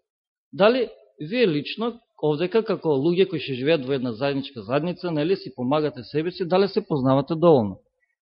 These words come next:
Дали си ги знаете своите таленти, своите потреби?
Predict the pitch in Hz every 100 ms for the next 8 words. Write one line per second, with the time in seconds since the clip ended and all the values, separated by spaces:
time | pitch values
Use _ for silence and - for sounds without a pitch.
0 | _ _ _ - 156 165 165 160 143 156
1 | 165 139 - 156 151 139 139 117 139 147
2 | 151 - 131 127 107 - 117 147 151 196